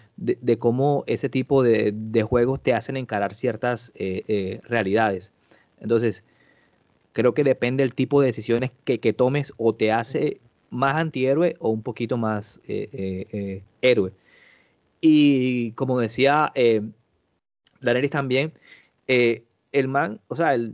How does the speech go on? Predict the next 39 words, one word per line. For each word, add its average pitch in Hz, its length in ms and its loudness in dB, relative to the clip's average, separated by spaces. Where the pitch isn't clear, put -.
el, 131 300 -2
el 135 160 -2
Witcher 180 520 2
es, 151 300 -2
es 156 80 4
un 180 80 4
cazafortunas, 156 960 -2
es, 110 340 -2
digamos, 131 400 -2
cierto 123 300 -2
mercenario, 123 680 -2
pero 156 220 -2
que 139 100 -2
también 123 280 0
al 139 120 0
final 127 380 -2
va, 123 140 0
va, 107 220 -6
va 117 80 0
encontrando 120 640 -2
cierto, 117 680 -2
eh, 98 400 -2
ciertos 123 480 -2
ob-, 117 260 0
objetivos 127 520 -2
en 143 80 -6
la 113 80 -4
vida, 135 340 -2
como 156 380 2
son 135 200 -2
los 123 80 -2
que 139 120 -2
tienen 120 200 0
el 113 140 -4
tres. 135 300 -2
Entonces, 113 200 -6
por 127 140 0
eso 127 140 0
decía, 120 280 -4